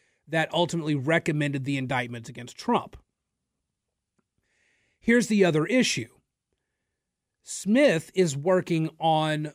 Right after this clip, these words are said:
multiple investigations. There is talk that the January sixth investigation, that grand jury, an arm of it was looking into campaign finance issues, which stemmed from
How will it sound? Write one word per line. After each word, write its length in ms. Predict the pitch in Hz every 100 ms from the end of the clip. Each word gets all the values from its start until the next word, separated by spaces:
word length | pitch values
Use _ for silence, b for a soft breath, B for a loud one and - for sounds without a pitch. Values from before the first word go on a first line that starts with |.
| _
multiple 840 | 151 151 170 214 214 214 202 185
investigations. 1040 | 170 139 143 - 160 131 240 220 - 143 120
There 240 | 160 175
is 360 | 170 180 165 -
talk 720 | - - 277 131 143 - - _ _ _ _ _ _ _ _ _ _ _ _ _ _ _ _ _ _ _ _
that 400 | 151 170 175 165
the 140 | 156 165
January 640 | 120 190 226 233 214 185
sixth 480 | 165 - 277 294 -
investigation, 1300 | 185 160 143 160 - 160 139 131 120 - 117 123 127
that 380 | 160 226 202 160
grand 380 | 185 180 165
jury, 520 | 127 156 143 135 143 147
an 160 | 156 -
arm 320 | 170 233 277
of 260 | 220 165 135
it 220 | 147 156
was 280 | 160 151 139
looking 300 | 180 185 165
into 200 | 143 156
campaign 640 | - 165 151 - 151 147
finance 880 | - - 262 262 156 117 - - - -
issues, 720 | 156 143 - 123 107 123 -
which 220 | 165 160 -
stemmed 340 | - 180 180
from 160 | 185